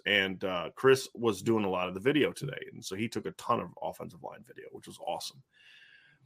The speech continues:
But he was telling me that,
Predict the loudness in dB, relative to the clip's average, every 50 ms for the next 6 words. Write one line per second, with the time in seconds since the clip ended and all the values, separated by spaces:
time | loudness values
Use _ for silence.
0 | -20 _ _ _ _ -8 2 10 12 12 12 12 12 10 6 2 _ _ _ _
1 | _ _ _ _ _ _ -10 -2 4 8 10 10 10 10 10 10 10 12 12 12
2 | 10 10 8 6 8 8 10 10 10 8 6 4